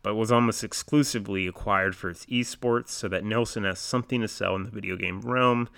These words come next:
And it's pretty much with modern day technology, old media is less relevant. Nelson's re-, less relevant. You know, Apple isn't, Apple T V isn't sharing with Nelson, you know, their viewership numbers. No, th-, neither is Roku, neither is Netflix, and so on and so on.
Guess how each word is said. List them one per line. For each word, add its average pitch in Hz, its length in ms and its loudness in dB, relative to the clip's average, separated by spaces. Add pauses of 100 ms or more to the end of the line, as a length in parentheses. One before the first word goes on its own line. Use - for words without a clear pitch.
(360)
And 139 120 2
it's 131 100 0
pretty 139 180 4
much 113 240 2
with 104 100 -2
modern 98 340 2
day 98 120 0
technology, 107 1120 0
old 120 180 4
media 98 300 2
is 92 160 -8
less 92 260 -6
relevant. 104 640 0 (320)
Nelson's 104 560 0
re-, 98 220 -2
less 101 320 -4
relevant. 95 600 -4
You 127 180 -2
know, 95 240 -4 (720)
Apple 101 440 2
isn't, 98 320 -6 (120)
Apple 98 260 0
T - 180 -4
V 98 180 -2
isn't 90 240 -4
sharing 92 420 -4
with 87 120 -6
Nelson, 87 500 -6
you 82 140 -12
know, 82 280 -12 (380)
their 95 320 -4
viewership 95 480 -8
numbers. 98 480 -6
No, 104 200 -2
th-, - 180 -4
neither 107 280 2
is 90 140 -6
Roku, 107 440 2
neither 87 360 -4
is 80 140 -12
Netflix, 101 600 -6
and 92 120 -18
so 92 180 -4
on 87 140 -4
and 85 100 -8
so 87 240 -6
on. 87 200 -6